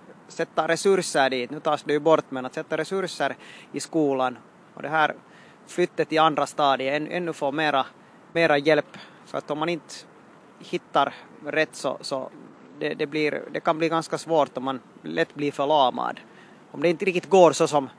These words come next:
det är planerat här i samhället, att man snabbt ska hitta studieplats och bli färdig och bli en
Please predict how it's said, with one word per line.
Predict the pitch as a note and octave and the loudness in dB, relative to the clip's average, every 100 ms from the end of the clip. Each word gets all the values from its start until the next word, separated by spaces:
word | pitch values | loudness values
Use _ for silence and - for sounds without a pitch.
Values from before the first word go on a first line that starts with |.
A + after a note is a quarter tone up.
| - | -20
det | - | -2
är | D#3 | -2
planerat | - D#3+ E3 D3 C3 | 4 4 6 4 2
här | C#3+ C3+ | 0 -2
i | |
samhället, | C3+ C#3 C3 C3+ B2 B2+ | 0 -2 -2 -6 -6 -6
att | - | -6
man | B2+ B2+ - - - | -10 -10 -16 -20 -18
snabbt | - E3 E3 - | -10 2 2 0
ska | - D3+ - - - | -4 -2 -4 -14 -14
hitta | D3 - D3 | -12 -6 -6
studieplats | - D3+ C#3 C3 C3+ B2+ | -4 -4 -2 -4 -4 -4
och | C3+ | -8
bli | C3 | -8
färdig | C3 C#3 B2+ C3 | -4 -2 -2 -4
och | B2+ - B2 | -6 -8 -10
bli | C3 | -8
en | C3 | -8